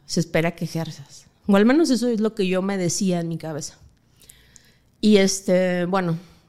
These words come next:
pues total que empieza eso a generar. Yo aparte tenía mi negocio, lo continúo haciendo de forma paralela, pero empiezo a ver que eso se multiplica exponencialmente. No es de que un mes mil doscientos siete pesos y al siguiente mes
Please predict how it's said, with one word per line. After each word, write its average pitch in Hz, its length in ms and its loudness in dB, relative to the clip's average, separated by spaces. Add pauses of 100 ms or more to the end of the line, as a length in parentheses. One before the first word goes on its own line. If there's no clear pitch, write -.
(140)
pues 196 160 -2
total 214 320 -2
que 285 80 -2
empieza 277 420 -2
eso 226 300 -2
a 170 180 -4
generar. 202 340 -4
Yo 202 120 -2
aparte 185 380 -6
tenía 175 260 -6
mi 185 100 -4
negocio, 285 560 -2
lo 175 180 -4
continúo 180 400 -4
haciendo 202 360 -2
de 180 140 -4
forma 180 480 -10
paralela, 226 540 -4 (600)
pero 190 140 0
empiezo 202 380 -2
a 240 60 0
ver 233 300 -4
que 220 120 -4
eso 220 220 -4
se 220 120 -6
multiplica 185 800 -2
exponencialmente. 185 1300 -2 (460)
No 214 100 6
es 240 80 4
de 349 140 0
que 208 340 0 (720)
un 247 180 2
mes 254 360 0
mil 226 280 2
doscientos 220 600 -2
siete 226 420 -6
pesos 220 400 -4
y 196 120 -2
al 170 160 -2
siguiente 185 420 -8
mes 190 380 -6